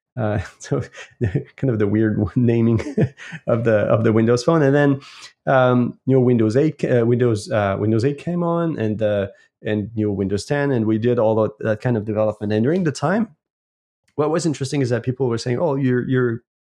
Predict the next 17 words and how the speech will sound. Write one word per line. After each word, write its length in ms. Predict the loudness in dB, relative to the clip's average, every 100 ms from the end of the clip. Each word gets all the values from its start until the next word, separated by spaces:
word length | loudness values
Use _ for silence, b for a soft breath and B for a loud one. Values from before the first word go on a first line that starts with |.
| _
you, 80 | -4
you've 260 | 0 -2 -2
made 260 | -2 0 -2
some 160 | -2 -2
good 160 | 0
applications 460 | -2 -4 -6 -4 -6
for 220 | -2 -2
us, 280 | -2 -6 -8
uh, 140 | -8
on, 280 | -6 -6 -6
on 80 | -4
Windows, 320 | -2 -2 -4
but 280 | -2 -4 -4 B B B
we 80 | -2
also 200 | 0 0
have, 280 | 0 0 2
uh, 460 | 2 2 2 -2